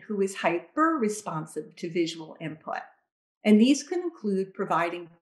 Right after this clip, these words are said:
periodic visual breaks, especially after reading or other written work. It may be helpful to reduce visual clutter and distractions on the walls and in the immediate work environment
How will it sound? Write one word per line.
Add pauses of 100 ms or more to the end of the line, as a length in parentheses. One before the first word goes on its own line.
(140)
periodic
visual
breaks, (340)
especially
after
reading (100)
or
other
written
work. (840)
It
may
be
helpful
to
reduce
visual
clutter (320)
and
distractions
on
the
walls
and
in
the
immediate
work
environment